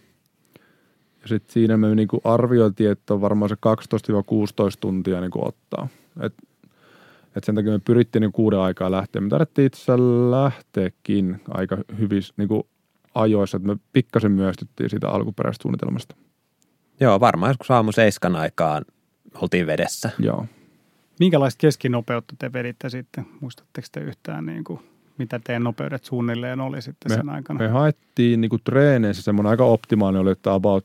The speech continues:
Speaker 1: kolme, niin puhutaan niinku kilometrin tunnissa, että kaikki varmaan niinku
Speaker 3: Mm.
Speaker 1: ymmärtää suoraan, niin se kolmekymmentä kilsaa tunnissa oli se, olisi semmoinen niinku keski, että jos sitä pystytään pitämään, niin aika hyvin menee.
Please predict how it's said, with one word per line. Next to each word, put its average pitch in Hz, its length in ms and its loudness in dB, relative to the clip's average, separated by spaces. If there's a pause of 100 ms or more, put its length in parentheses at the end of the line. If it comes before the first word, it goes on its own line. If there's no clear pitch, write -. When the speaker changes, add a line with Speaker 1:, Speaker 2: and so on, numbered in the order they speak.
Speaker 1:
kolme, 104 280 2 (680)
niin 107 200 0
puhutaan 104 300 2
niinku 101 200 0 (180)
kilometrin 101 420 2
tunnissa, 95 280 -2
että - 100 -14
kaikki 98 260 0
varmaan 95 220 0
niinku 92 140 0
Speaker 3:
Mm. 95 60 6
Speaker 1:
ymmärtää 95 320 0
suoraan, 92 340 -4
niin 104 80 -6
se - 60 -20 (260)
kolmekymmentä 113 300 2
kilsaa 101 280 0
tunnissa 95 420 -4
oli 95 100 -2
se, 98 140 -4 (100)
olisi 98 180 -2
semmoinen 95 380 -2
niinku 92 340 -4 (220)
keski, 101 420 -2
että 95 240 -4
jos 98 100 -6
sitä 98 240 -2
pystytään 95 400 -4
pitämään, 90 340 -4
niin 90 160 -6
aika 98 240 -4
hyvin 98 240 -2
menee. 95 340 -2